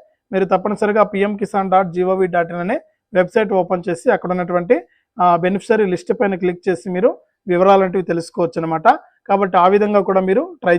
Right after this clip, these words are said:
చేసి చూడండి. ఇక ఎట్టకేలకు పదిహేడు విడతల డబ్బులను విడుదల చేసినటువంటి కేంద్ర ప్రభుత్వం తాజాగా పద్దెనిమిదో విడత నిధులకు గ్రీన్ సిగ్నల్ అయితే ఇచ్చింది.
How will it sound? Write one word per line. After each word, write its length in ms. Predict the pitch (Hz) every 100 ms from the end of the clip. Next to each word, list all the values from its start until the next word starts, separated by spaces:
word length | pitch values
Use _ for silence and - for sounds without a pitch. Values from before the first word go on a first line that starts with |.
| 185
చేసి 160 | 170 170
చూడండి. 480 | 175 170 170 269 - _ _ -
ఇక 160 | 196
ఎట్టకేలకు 920 | 202 180 190 190 240 254 247 262 277 - _ 185
పదిహేడు 320 | 190 240 240
విడతల 280 | 233 240 214
డబ్బులను 400 | 190 180 214 208
విడుదల 320 | 180 180 190 196
చేసినటువంటి 520 | 170 185 170 175 180 294 - _ _ -
కేంద్ర 220 | 180 196
ప్రభుత్వం 460 | 190 180 180 254 330 _ _
తాజాగా 440 | 190 196 240 233 240 - _ _ -
పద్దెనిమిదో 420 | 190 226 254 247
విడత 240 | 233 220 202
నిధులకు 400 | 196 202 190 202
గ్రీన్ 260 | 175 185
సిగ్నల్ 300 | 180 185 180
అయితే 200 | 170 175
ఇచ్చింది. 340 | 165 - 175